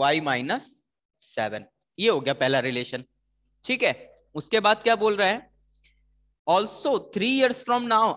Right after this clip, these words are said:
आज से तीन साल बाद, three years from now, ठीक है ना? Three year fro-, three years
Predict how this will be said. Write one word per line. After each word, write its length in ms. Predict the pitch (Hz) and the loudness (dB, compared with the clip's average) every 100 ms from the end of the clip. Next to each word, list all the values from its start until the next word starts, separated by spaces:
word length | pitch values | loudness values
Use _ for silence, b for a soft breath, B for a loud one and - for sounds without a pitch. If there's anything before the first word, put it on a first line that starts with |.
| - | 0
आज 220 | 175 254 - | 2 2 0
से 120 | 254 | -6
तीन 260 | 247 226 220 | -4 -6 -6
साल 260 | - 208 202 | -2 0 0
बाद, 360 | 139 147 - 156 | 2 2 0 -4
three 260 | 190 208 | -2 2
years 200 | 185 214 - | 0 0 -2
from 260 | 165 226 294 - 139 | 0 0 -2 -8 0
now, 240 | 151 135 - _ _ _ - | 0 0 -4 _ _ _ -8
ठीक 120 | 147 | -4
है 60 | 220 | 0
ना? 300 | 247 - B B B - | 0 -2 B B B -6
Three 160 | 143 190 185 | -2 2 2
year 140 | 170 160 | 0 -6
fro-, 460 | - - 170 165 | -14 -2 0 0
three 360 | - 175 180 185 | -2 -2 0 0
years 220 | 175 | 0